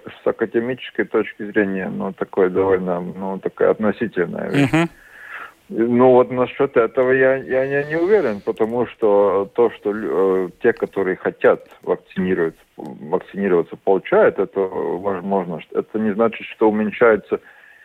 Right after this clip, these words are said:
Speaker 1: э, число тех, которые <laughs> не, не хотят вакцинироваться. Просто те, которые хотят, это, это быстрее сделают.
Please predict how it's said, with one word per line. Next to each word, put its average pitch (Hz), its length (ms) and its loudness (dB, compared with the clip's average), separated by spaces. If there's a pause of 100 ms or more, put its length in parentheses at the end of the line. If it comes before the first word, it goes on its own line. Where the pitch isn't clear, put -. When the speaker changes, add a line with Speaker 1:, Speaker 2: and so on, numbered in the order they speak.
(240)
Speaker 1:
э, 104 440 2
число 113 360 2
тех, - 240 -2
которые 143 480 0
<laughs> - 20 -18
не, 147 280 -2
не 131 40 2
хотят - 580 0
вакцинироваться. 110 1000 0 (1080)
Просто 104 320 -2
те, 113 160 2
которые 107 380 2
хотят, 117 420 0
это, 117 160 -2 (140)
это 110 200 -6
быстрее 101 680 0 (220)
сделают. 85 640 -2